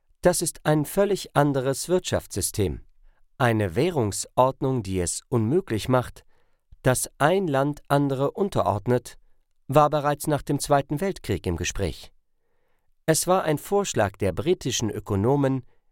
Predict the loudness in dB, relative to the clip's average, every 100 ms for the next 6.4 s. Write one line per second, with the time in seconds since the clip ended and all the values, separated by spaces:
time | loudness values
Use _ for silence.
0 | _ 0 2 4 2 -2 -4 0 0 0
1 | -2 -8 -10 -18 _ _ _ _ 0 2
2 | 2 0 -4 -8 _ -2 0 -2 -4 -4
3 | -6 -18 _ _ _ _ _ _ _ _
4 | -2 2 2 2 0 0 0 0 0 -4
5 | -2 -2 -2 -4 -4 0 0 0 -2 -2
6 | 2 2 2 -2